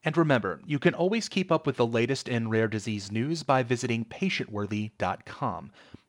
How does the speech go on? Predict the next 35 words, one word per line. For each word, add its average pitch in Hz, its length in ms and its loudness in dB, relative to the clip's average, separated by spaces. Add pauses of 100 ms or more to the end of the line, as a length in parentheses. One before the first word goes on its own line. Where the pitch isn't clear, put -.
Follow 107 280 0
us - 100 -6
on 101 100 0
Twitter, 156 560 2
Facebook, 127 380 0
and 101 160 -4
Instagram 120 680 -4
by 104 180 -2
searching 110 400 -2
for 110 200 0
Patient - 380 -4
Worthy 98 320 -4
on 98 220 -4
those 92 180 -8
platforms. - 760 -10 (340)
A 127 100 2
quick 175 260 0
shout 151 420 6
out 147 220 2
to - 100 -4
those 117 240 2
listeners 165 480 -2
who 135 100 2
have 127 120 6
been 113 200 4
leaving 113 320 2
reviews 113 460 -2
of 120 100 -4
the 113 100 -4
show 151 320 2
on 117 120 0
their 104 80 0
favorite 98 340 -2
podcast - 540 0
platforms. 110 560 -4